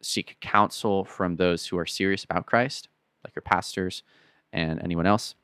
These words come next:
that is serious about Christ, and just submit to the word of God. And secondarily, underneath that, submit to the authorities that God has placed in your life that,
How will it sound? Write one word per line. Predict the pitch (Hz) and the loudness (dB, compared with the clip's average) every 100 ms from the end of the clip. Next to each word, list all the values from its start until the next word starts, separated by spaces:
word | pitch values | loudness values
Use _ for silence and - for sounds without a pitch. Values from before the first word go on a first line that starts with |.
| _ - | _ 4
that | 95 - | 4 4
is | - | 0
serious | 95 95 | 0 2
about | 92 | 0
Christ, | 82 104 107 - _ _ _ _ _ | 4 2 2 -4 _ _ _ _ _
and | - 107 - | 4 4 2
just | - 117 107 - | 0 0 0 2
submit | - 92 - 90 92 78 - - - _ | 4 4 0 0 0 -2 -6 -14 -16 _
to | - 104 | -6 0
the | 92 | 0
word | 85 98 104 113 110 | 2 6 8 8 6
of | - 95 - | 2 -4 0
God. | 95 90 80 80 - - _ _ _ _ _ - - _ - | 6 8 6 2 -8 -18 _ _ _ _ _ -20 -20 _ 0
And | 98 | 0
secondarily, | 90 117 101 95 87 127 131 110 95 90 127 _ _ _ _ | 6 4 6 2 6 8 8 8 6 4 0 _ _ _ _
underneath | 113 98 92 127 - | 4 6 6 6 6
that, | 95 82 78 - _ _ _ | 6 6 4 0 _ _ _
submit | - 107 92 95 - | -2 0 2 0 -2
to | - 101 92 90 - | -2 0 2 0 -2
the | 95 | -2
authorities | - 131 104 90 - | 2 2 4 2 -2
that | 80 | 0
God | 90 | 2
has | 85 | 0
placed | - 90 - - | -2 -4 -4 -2
in | 107 | 0
your | 95 | 2
life | 87 85 - _ _ _ _ _ | 2 2 -2 _ _ _ _ _
that, | 101 92 | 4 6